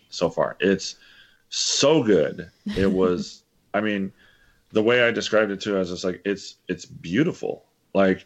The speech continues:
Speaker 1: and I don't mean that in the most sense of the word of just, like,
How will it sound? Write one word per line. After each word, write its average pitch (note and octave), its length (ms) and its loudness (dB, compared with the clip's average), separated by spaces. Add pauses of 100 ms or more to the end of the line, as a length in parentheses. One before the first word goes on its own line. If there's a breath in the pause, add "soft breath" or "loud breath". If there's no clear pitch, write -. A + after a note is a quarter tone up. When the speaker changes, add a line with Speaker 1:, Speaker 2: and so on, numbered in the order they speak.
Speaker 1:
and G2 120 0
I G#2+ 100 2
don't G#2 180 0
mean A2+ 160 -4
that A2 180 2
in G2+ 100 -4
the G2+ 120 -2
most F#2+ 480 -2
sense G2+ 240 -4
of G2 100 0
the G2 80 2
word F#2+ 280 4
of F2 120 0
just, F2+ 240 -2
like, F2+ 300 0